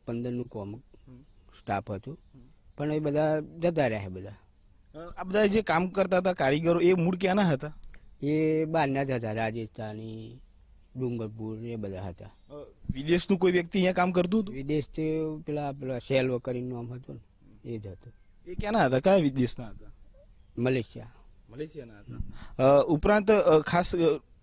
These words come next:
Speaker 2: પોલીસ ગઈકાલે આવી, ડીઆરઆઈની ટીમ આવી, કેટલા વાગે અહીંયા આવી હતી?
Speaker 1: હા સાહેબ, એ લગભગ પરમ દિવસ આવી,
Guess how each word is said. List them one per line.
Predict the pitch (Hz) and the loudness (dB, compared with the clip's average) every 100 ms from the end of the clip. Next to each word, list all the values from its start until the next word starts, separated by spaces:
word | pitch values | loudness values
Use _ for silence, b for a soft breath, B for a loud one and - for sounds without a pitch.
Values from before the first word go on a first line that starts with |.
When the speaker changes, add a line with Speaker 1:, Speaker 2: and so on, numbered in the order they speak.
| - 147 139 | -2 2 4
Speaker 2:
પોલીસ | 156 180 175 | 4 6 4
ગઈકાલે | 160 160 180 175 | 4 4 4 6
આવી, | 160 165 | 6 4
ડીઆરઆઈની | 151 151 160 160 160 | 4 4 6 6 2
ટીમ | 156 160 | 0 2
આવી, | 151 156 | 2 2
કેટલા | 214 247 | 2 4
વાગે | 180 165 151 | 4 4 4
અહીંયા | 139 139 | 4 4
આવી | 131 131 | 4 0
હતી? | 147 - - - 120 | -4 -8 -10 -10 -2
Speaker 1:
હા | 127 | -2
સાહેબ, | 127 120 120 | 0 -2 0
એ | 127 131 127 131 | 0 0 0 -2
લગભગ | 127 127 131 127 135 131 131 - - | -4 -4 -6 -4 -2 -2 -4 -10 -10
પરમ | 135 131 131 | -4 -4 -4
દિવસ | 139 139 135 120 139 | -6 -8 -10 -10 -8
આવી, | 123 139 151 135 | -4 -2 -2 -4